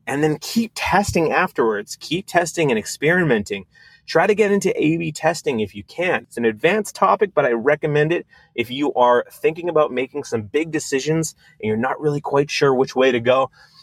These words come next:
You wanna be experimenting out there and just think about it like you're a scientist. I like to use the words empirical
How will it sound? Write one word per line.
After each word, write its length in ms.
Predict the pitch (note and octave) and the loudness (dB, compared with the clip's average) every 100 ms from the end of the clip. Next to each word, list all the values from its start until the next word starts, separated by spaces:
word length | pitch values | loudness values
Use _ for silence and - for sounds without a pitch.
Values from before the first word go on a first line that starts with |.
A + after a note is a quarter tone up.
| _ - | _ -6
You 140 | B2+ | -2
wanna 280 | B2 C3+ D3 | 2 4 2
be 120 | C#3 | 0
experimenting 720 | A#2+ - - B2+ A#2 A2+ A2 | 0 -2 0 2 2 0 -2
out 180 | A2 G#2+ | -4 -2
there 240 | A2 A2+ - | 0 0 0
and 160 | G#2+ G#2+ | -6 -6
just 240 | - - | -10 -12
think 260 | - F#3 G3+ | -4 -2 0
about 280 | E3 E3+ D#3+ | 2 2 4
it 100 | B2+ | 2
like 220 | C3 B2 | 0 2
you're 120 | A#2 | 0
a 60 | G#2 | 0
scientist. 800 | - A#2 A2 F#2 - - - _ - - _ | 0 2 2 -2 -10 -12 -16 _ -20 -20 _
I 120 | C#3 | 2
like 160 | E3 G3+ | 2 -2
to 100 | F#3+ | -4
use 220 | F3+ D#3+ | -6 -2
the 60 | D3+ | 2
words 280 | D3+ D3 - | 4 2 -4
empirical 880 | B2 A2+ - F3 F#3 - F3 E3+ D#3 | -8 -8 -2 2 2 2 4 4 2